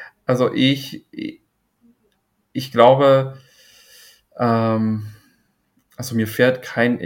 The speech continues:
nichts Konkretes ein, aber ein Gefühl fäll-, fäll-, fällt mir ein. Also, also wenn, wenn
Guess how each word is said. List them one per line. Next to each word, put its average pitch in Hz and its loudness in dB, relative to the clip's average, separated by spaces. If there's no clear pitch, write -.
nichts 127 -2
Konkretes 127 -6
ein, 104 -2
aber 107 -2
ein 113 -2
Gefühl 113 -2
fäll-, - -4
fäll-, - -8
fällt - -4
mir 92 -6
ein. 92 -8
Also, 110 -2
also 110 -2
wenn, 107 -2
wenn 110 2